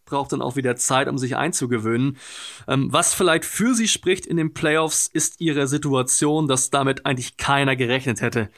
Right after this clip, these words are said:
Also Ismail hat's auch gesagt, ähm, wir haben überhaupt keinen Druck. Vielleicht zum ersten und letzten Mal bei Barnsley gehen wir in ein Spiel ohne jeglichen Druck,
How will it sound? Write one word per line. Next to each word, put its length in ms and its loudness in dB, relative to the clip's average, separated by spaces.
Also 180 0
Ismail 360 2
hat's 140 0
auch 200 -2
gesagt, 580 0
ähm, 240 0
wir 100 2
haben 120 0
überhaupt 420 0
keinen 240 0
Druck. 240 -2
Vielleicht 340 0
zum 200 -4
ersten 360 0
und 140 -2
letzten 380 -2
Mal 340 2
bei 140 0
Barnsley 580 0
gehen 240 0
wir 80 0
in 60 0
ein 120 0
Spiel 500 -2
ohne 260 2
jeglichen 500 0
Druck, 320 -2